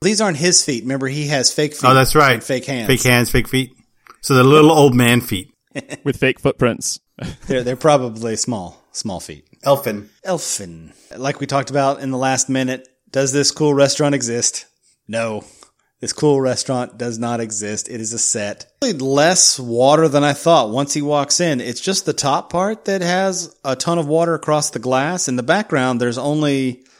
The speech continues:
Speaker 1: behind Kittredge and Ethan when they sit down, there's only really one tank of water behind them. I guess they're connected, though, maybe?
Speaker 2: Yeah,
Speaker 1: I don't
Speaker 2: I
Speaker 1: know.
Speaker 2: guess.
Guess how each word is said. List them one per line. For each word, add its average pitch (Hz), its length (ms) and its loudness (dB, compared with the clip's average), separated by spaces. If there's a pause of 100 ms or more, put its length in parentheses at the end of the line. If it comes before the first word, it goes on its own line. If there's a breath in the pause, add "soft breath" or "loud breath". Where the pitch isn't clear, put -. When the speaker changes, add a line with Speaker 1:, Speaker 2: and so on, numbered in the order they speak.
Speaker 1:
behind 143 360 -2
Kittredge 147 600 -2
and 127 440 -4
Ethan 143 300 -4
when 123 100 -2
they 120 100 -2
sit 120 260 -2
down, 143 200 0
there's 127 160 -2
only 160 240 -2
really 127 260 0
one 117 300 -4
tank 123 240 -4
of 101 100 -12
water 101 320 -4
behind 95 340 -8
them. 85 160 -16 (120)
I 127 40 -4
guess 147 260 2
they're 135 120 0
connected, 120 480 -4
though, 262 220 0 (100)
maybe? 320 340 2
Speaker 2:
Yeah, 165 260 -4
Speaker 1:
I 160 100 0
don't 143 100 0
Speaker 2:
I 113 60 -4
Speaker 1:
know. 135 80 -6
Speaker 2:
guess. - 240 -12